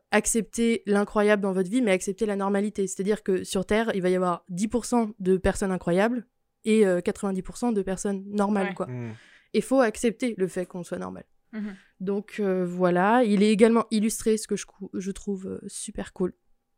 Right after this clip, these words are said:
Speaker 1: Des petites illustrations toutes mignonnes, et cetera.
Speaker 2: Ouais.
Speaker 1: Et voilà, je le trouve, euh, cool. Euh, il est en anglais, mais faut pas hésiter à, à l'acheter, même si
Speaker 2: C'est
Speaker 1: l'an-
Speaker 2: assez accessible au niveau de la langue, quoi.
Speaker 1: Totalement. C'est un langage, euh,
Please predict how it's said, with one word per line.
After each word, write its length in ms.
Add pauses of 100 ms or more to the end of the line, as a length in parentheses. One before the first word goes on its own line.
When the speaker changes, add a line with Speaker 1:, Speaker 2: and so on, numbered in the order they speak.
(140)
Speaker 1:
Des 220
petites 300
illustrations 560
toutes 200
mignonnes, 340
et 100
cetera. 420
Speaker 2:
Ouais. 60 (880)
Speaker 1:
Et 40
voilà, 280
je 80
le 120
trouve, 300
euh, 120
cool. 500
Euh, 520
il 100
est 80
en 140
anglais, 440 (140)
mais 320
faut 140
pas 160
hésiter 440
à, 760 (100)
à 100
l'acheter, 460
même 180
si 140
Speaker 2:
C'est 80
Speaker 1:
l'an- 60
Speaker 2:
assez 80
accessible 580
au 80
niveau 160
de 60
la 60
langue, 160
quoi. 100
Speaker 1:
Totalement. 420 (200)
C'est 240
un 220
langage, 460
euh, 240